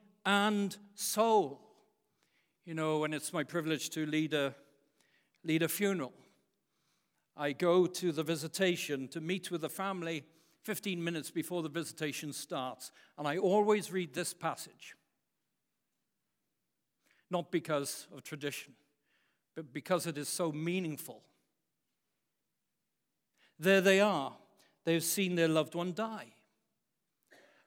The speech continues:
And as much as the funeral directors dress the body up as best they can, and some look almost alive,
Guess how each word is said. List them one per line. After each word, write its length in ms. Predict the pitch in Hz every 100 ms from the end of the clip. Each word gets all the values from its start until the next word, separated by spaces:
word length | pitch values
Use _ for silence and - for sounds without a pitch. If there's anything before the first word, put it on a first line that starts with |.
| -
And 180 | 190
as 160 | 185 170
much 300 | 185 190 190
as 220 | 190 -
the 240 | 180 170 -
funeral 400 | - - 196 190
directors 880 | 175 170 160 180 165 - 185 165 - _ _ _ _ _ _ 135
dress 420 | 170 196 190 -
the 120 | 214
body 320 | 190 202 190
up 120 | 208 208
as 140 | 165
best 320 | - 185 -
they 100 | 226
can, 440 | 208 247 247 180 151 _ _ _ _ _ _ _ _ -
and 160 | 170
some 260 | - 220 190
look 360 | 202 170 - - _ _ _ _ - - _ _ _ _ _ _ _ _ _ -
almost 420 | 190 220 190 -
alive, 720 | 220 247 214 - - -